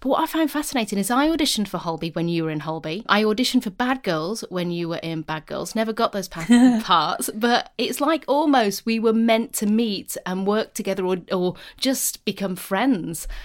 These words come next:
Speaker 1: And I find that really fascinating in life. Do you find those, those things, um, fascinating?
Speaker 2: You kind of get there when you're meant to get there. I don't, who,
Speaker 1: Yeah.
Speaker 2: we may have not been the greatest of friends in our old
Speaker 1: Yeah.
Speaker 2: lifetime,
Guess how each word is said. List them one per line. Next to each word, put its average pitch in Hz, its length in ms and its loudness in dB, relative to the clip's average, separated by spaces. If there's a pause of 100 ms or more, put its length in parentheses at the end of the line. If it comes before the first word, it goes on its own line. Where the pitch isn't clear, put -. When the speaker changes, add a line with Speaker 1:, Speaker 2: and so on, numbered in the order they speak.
(260)
Speaker 1:
And 202 140 0
I 220 40 0
find 262 380 2
that 165 280 0 (580)
really 214 480 0
fascinating 175 600 -4
in 170 60 -8
life. 156 200 -6
Do - 80 -2
you 262 80 2
find 294 240 4
those, 180 280 -2 (100)
those 175 320 -4
things, 156 680 -6
um, 151 600 -6
fascinating? - 720 -16 (960)
Speaker 2:
You - 100 -4
kind 240 240 4
of 175 60 -4
get 240 240 8
there 208 200 12
when 208 200 6
you're 208 100 6
meant 202 240 4
to 208 100 -2
get 180 140 6
there. 165 100 8
I 196 80 10
don't, 226 140 4
who, 294 320 6
Speaker 1:
Yeah. 170 240 -4
Speaker 2:
we 302 100 8
may 330 140 12
have 359 140 8
not - 180 4
been 262 380 6
the 254 100 6
greatest 269 500 4
of 262 80 -2
friends 302 560 6
in 190 140 2
our 180 180 4
old 175 380 4
Speaker 1:
Yeah. 190 80 0
Speaker 2:
lifetime, 180 680 0